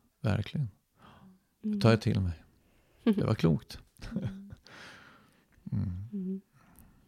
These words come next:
Speaker 2: Jag tror att det är lite olika beroende på situation.
Speaker 1: Ja, men hur gör ni? Hur, eh?
Speaker 2: Jag säger att jag har fyra barn.
Speaker 1: Ja, just det. Ja, precis.
Speaker 2: Tre på jorden och en i himlen.
Speaker 1: Ja, just det.
Speaker 2: Mm.
Speaker 3: Ja, jag brukar också räkna med Ture.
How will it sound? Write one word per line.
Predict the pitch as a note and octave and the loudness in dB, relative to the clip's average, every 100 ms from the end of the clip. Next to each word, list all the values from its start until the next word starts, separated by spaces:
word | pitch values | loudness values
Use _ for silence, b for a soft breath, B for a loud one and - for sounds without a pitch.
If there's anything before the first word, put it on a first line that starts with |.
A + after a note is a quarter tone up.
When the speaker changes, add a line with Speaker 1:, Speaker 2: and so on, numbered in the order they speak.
| - - | -12 -4
Speaker 2:
Jag | G3 | -2
tror | G#3+ | -2
att | |
det | - | -4
är | - | -4
lite | F#3+ - | -4 -2
olika | F3+ E3+ F#3 G3 | 0 0 2 2
beroende | F#3+ F#3+ - F#3 | 2 2 4 2
på | - - F#3 F3+ | 2 0 2 2
situation. | - - F3+ - A3+ G3+ G#3+ A3+ - | 0 0 -2 4 6 6 2 0 4
Speaker 1:
Ja, | A2+ | 10
men | A2 | 12
hur | A#2 | 12
gör | A#2 | 12
ni? | A2+ C#3+ - | 10 8 8
Hur, | G2 A2 G#2+ G2 F#2 G#2 | 6 6 6 6 6 2
eh? | G#2+ G2+ B B B B _ _ _ | -2 -4 B B B B _ _ _
Speaker 2:
Jag | B3 B3 | 4 4
säger | - - | 2 -6
att | - | -4
jag | |
har | - | -6
fyra | - - - | -4 -4 -4
barn. | - - - - | -6 -6 -6 2
Speaker 1:
Ja, | G#2+ F2+ | 6 6
just | F2+ - | 4 -2
det. | - | -4
Ja, | F#2 | -4
precis. | - - - | -4 -6 0
Speaker 2:
Tre | A3 - | 0 2
på | G#3 | 0
jorden | - - - | 0 -2 -4
och | - | -4
en | G#3 | -4
i | |
himlen. | G3+ G#3+ G#3+ A3 | -2 -4 -6 -6
Speaker 1:
Ja, | - G#2+ G2 | 4 6 6
just | G#2 - - | 4 -2 -6
det. | B3 | -4
Speaker 2:
Mm. | A3+ _ _ _ b b b _ _ _ _ _ _ _ _ - | -6 _ _ _ b b b _ _ _ _ _ _ _ _ -4
Speaker 3:
Ja, | A3 | -2
jag | G#3 | 0
brukar | G#3 - | 0 -2
också | G3 - G3+ | -6 -4 -4
räkna | G3 - G3+ | -4 -4 -4
med | G3 - | -4 -2
Ture. | G3+ G3 G#3+ | -2 0 0